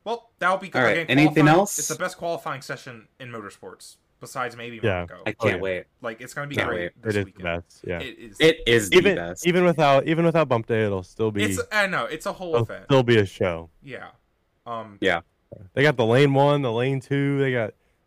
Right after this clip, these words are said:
Speaker 3: Marty Snyder down there explaining it.
Speaker 1: Yeah.
Speaker 3: Oh, it's beautiful.
Speaker 1: Well, that might be, <sighs> I see,
Speaker 2: Huh.
Speaker 1: it, it, it is unfortunate we don't have Bump Day, but it'll be okay.
Speaker 3: It'll
Speaker 1: Um,
Speaker 3: be fine.
Speaker 2: Yeah, we'll live.
Speaker 1: Yeah. All right. Well, that's it.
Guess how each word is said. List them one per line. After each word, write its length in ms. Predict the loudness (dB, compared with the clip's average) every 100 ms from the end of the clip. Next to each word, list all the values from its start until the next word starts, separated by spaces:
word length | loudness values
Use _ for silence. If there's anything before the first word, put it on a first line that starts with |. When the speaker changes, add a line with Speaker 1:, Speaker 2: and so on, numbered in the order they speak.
| _ _ _
Speaker 3:
Marty 360 | -8 -2 0 -2
Snyder 400 | -4 -2 0 0
down 200 | 0 0
there 120 | -2
explaining 500 | -4 _ -10 -10 -8
it. 120 | -8 -10
Speaker 1:
Yeah. 100 | -10
Speaker 3:
Oh, 160 | -10 -10 -18
it's 100 | -10
beautiful. 300 | -4 -2 -2
Speaker 1:
Well, 80 | -4
that 60 |
might 160 | -4 -8
be, 160 | -12 -16 -20
<sighs> 140 | -16
I 40 | -16
see, 200 | -12 -8
Speaker 2:
Huh. 60 | -8
Speaker 1:
it, 80 |
it, 420 | -8 -12 -10 -12 -12
it 100 | -14
is 120 | -14
unfortunate 460 | -16 -12 -12 -12 -14
we 80 | -12
don't 140 | -12
have 160 | -12 -14
Bump 180 | -18 -16
Day, 180 | -18 -18
but 240 | -18 -18 -14
it'll 160 | -16
be 140 | -16 -20
okay. 320 | _ -20 -20 _ _ _ _ _
Speaker 3:
It'll 80 | -14
Speaker 1:
Um, 60 | -12
Speaker 3:
be 80 | -6
fine. 80 | -4
Speaker 2:
Yeah, 180 | -4 -4 _ 0
we'll 200 | 2 2
live. 340 | 0 -2 -12 _ _ _ _ _ _ _ _ _ _ _ _ _
Speaker 1:
Yeah. 120 | -20 -20 -20 _ _ -6
All 100 | -4
right. 240 | -4 -8 _ _ _ _ _ _
Well, 320 | -2 -2 -2 _ _ _ _ _ _ _ _ _
that's 320 | -4 -4 -4
it. 280 | -8 -8 -10